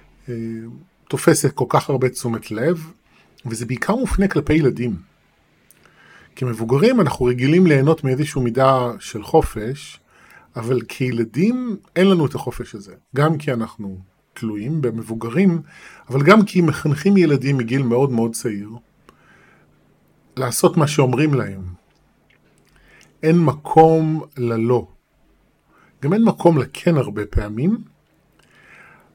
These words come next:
אבל גם אין מקום ללא. אני ממש רואה את זה בכל מיני דברים. ילד לא רוצה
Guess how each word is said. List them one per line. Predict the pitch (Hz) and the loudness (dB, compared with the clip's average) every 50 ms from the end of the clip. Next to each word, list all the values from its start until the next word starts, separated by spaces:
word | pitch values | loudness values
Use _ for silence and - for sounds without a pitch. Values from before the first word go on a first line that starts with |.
| _ | _
אבל | - 117 113 | -8 -8 -6
גם | 110 117 101 104 | -6 -6 -8 -2
אין | - 170 | 0 0
מקום | 214 - 196 - - 160 156 | 0 0 0 4 4 4 6
ללא. | 143 131 120 113 113 104 - - _ _ _ _ _ _ _ | 6 4 4 2 2 -2 -4 -12 _ _ _ _ _ _ _
אני | 127 147 160 | -6 -4 0
ממש | 170 185 196 240 226 - - | 2 2 2 2 0 2 4
רואה | 156 175 208 | 6 6 6
את | 175 | 6
זה | 151 143 | 4 2
בכל | 135 127 - 185 | 0 2 4 4
מיני | 196 190 160 | 4 4 4
דברים. | - - 98 98 101 95 101 101 101 101 101 98 - _ _ _ - - _ _ _ _ | 2 -2 -6 -10 -10 -10 -8 -10 -10 -10 -14 -16 -20 _ _ _ -20 -20 _ _ _ _
ילד | 127 139 160 185 196 175 135 | 2 6 8 8 8 8 8
לא | 147 156 160 | 8 8 8
רוצה | 147 147 139 - - - - - - 151 143 139 131 | 8 8 2 0 0 -6 -2 2 4 6 6 6 6